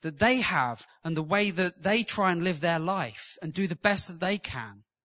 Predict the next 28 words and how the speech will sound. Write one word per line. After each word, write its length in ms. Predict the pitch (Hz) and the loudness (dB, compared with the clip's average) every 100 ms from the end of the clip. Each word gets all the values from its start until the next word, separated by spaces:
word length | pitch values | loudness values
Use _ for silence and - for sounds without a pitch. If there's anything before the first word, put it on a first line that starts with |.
| _ _ _ _ - | _ _ _ _ -10
with 140 | 151 | -4
the 60 | 170 | -2
limited 440 | 202 220 - 180 | 0 0 0 -2
resources 480 | 170 160 196 - 160 | -4 -2 -2 -2 -4
that 80 | 170 | -6
they 100 | 170 | -6
can, 240 | - 156 | -6 -4
we 120 | 165 | -4
don't 280 | 175 139 110 | -2 -4 -2
see 400 | - - 202 180 | -2 -2 -4 -6
those 280 | 117 123 123 | -10 -8 -8
things. 600 | - 147 101 101 - - _ _ _ _ _ _ _ _ _ _ _ _ _ _ _ _ _ _ _ - | -8 -10 -14 -14 -14 -14 _ _ _ _ _ _ _ _ _ _ _ _ _ _ _ _ _ _ _ -6
But 140 | 180 | -2
actually, 420 | 202 240 - 175 160 | 0 0 0 -2 -6
from 460 | - 180 185 175 - _ _ _ - | -4 0 0 -2 -8 _ _ _ -10
the 120 | 156 | -4
little 240 | 175 220 | 0 0
boy 340 | 185 190 202 196 | 0 0 2 2
that 120 | 180 | 0
I 120 | 175 | -4
used 340 | 170 170 165 - | -4 -6 -6 -8
to 80 | 147 | -6
be 400 | 202 160 110 110 _ _ _ _ 165 | -6 -6 -10 -20 _ _ _ _ -8
and 180 | 160 | -2
sitting 460 | 147 - 208 202 190 | 0 2 0 -2 -2
on 140 | 180 | -2
the 60 | 170 | 0
stairs, 920 | - - 233 196 120 98 - - | 0 0 0 -2 -6 -8 -4 -4